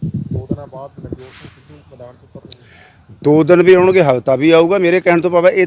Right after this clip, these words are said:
Speaker 2: ਤਾਂ ਇੱਕ ਜਿਹੜੇ ਪੰਜਾਬ ਦੇ ਸਾਡੇ ਲੀਡਰ ਨੇ, ਇਹ ਤਾਂ ਇੱਕ ਨਾ ਸਭ ਜਵਾਬ ਲੋਕਾਂ ਨੂੰ ਇੱਕ, ਇੱਕ ਗਲਤ ਪ੍ਰਚਾਰ, ਕੂੜ ਪ੍ਰਚਾਰ ਕਰ ਰਹੇ ਨੇ ਵਾਧੂ ਦਾ,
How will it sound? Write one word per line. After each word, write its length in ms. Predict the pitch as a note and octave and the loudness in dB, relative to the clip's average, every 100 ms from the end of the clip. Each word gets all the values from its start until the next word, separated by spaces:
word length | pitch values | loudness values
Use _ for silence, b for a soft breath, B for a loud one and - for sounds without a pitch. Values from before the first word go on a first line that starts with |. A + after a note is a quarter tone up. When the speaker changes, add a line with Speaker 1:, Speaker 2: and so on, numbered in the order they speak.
| - | 2
Speaker 2:
ਤਾਂ 120 | G3 | 2
ਇੱਕ 160 | E3 F3 | 2 -2
ਜਿਹੜੇ 360 | F3 F3 F3 - b b b - | 0 0 -2 -6 b b b -4
ਪੰਜਾਬ 480 | D#3+ C#3 C#3+ D3+ E3+ | -2 2 4 6 4
ਦੇ 120 | F3 | 0
ਸਾਡੇ 280 | D#3+ D#3 D3+ | 0 0 0
ਲੀਡਰ 300 | C3+ A#2+ C3 | -2 -6 -6
ਨੇ, 280 | B2+ D3+ E3+ _ _ _ _ _ - | -4 -6 -8 _ _ _ _ _ -8
ਇਹ 100 | F#3+ | 0
ਤਾਂ 160 | G#3 | 0
ਇੱਕ 160 | G#3 G3+ | 0 0
ਨਾ 120 | G#3+ | -2
ਸਭ 280 | - - F#3 | -2 2 2
ਜਵਾਬ 300 | F3 F3 D#3+ | 4 2 2
ਲੋਕਾਂ 300 | D#3 C#3+ E3 | 0 -2 -2
ਨੂੰ 60 | |
ਇੱਕ, 260 | F3 F#3+ D#3 | -2 -4 -8
ਇੱਕ 80 | E3 | 0
ਗਲਤ 260 | F3+ G3 | 0 2
ਪ੍ਰਚਾਰ, 360 | C4 F3+ E3+ D#3+ | 0 2 2 2
ਕੂੜ 280 | - G3 G#3 | 2 0 2
ਪ੍ਰਚਾਰ 340 | F#3+ D#3 C#3 | 2 2 0
ਕਰ 180 | B2+ A#2 | -2 -4
ਰਹੇ 140 | A2 | -2
ਨੇ 80 | C3+ | -4
ਵਾਧੂ 380 | A#2+ F#3+ G3 G3+ | 0 0 0 -2
ਦਾ, 260 | C#3+ D#3 | 2 0